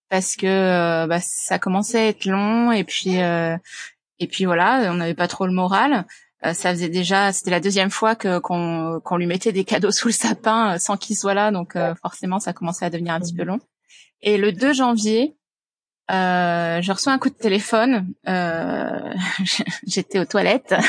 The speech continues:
<laughs> donc, euh, j'ai pas décroché.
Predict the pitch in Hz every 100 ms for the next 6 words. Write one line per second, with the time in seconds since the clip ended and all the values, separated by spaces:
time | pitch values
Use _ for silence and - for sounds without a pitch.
0 | - 226 - - 240 - - 302 285 240
1 | - 175 170 190 170 180 180 180 175 175
2 | 175 175 185 185 233 240 - 220 - 233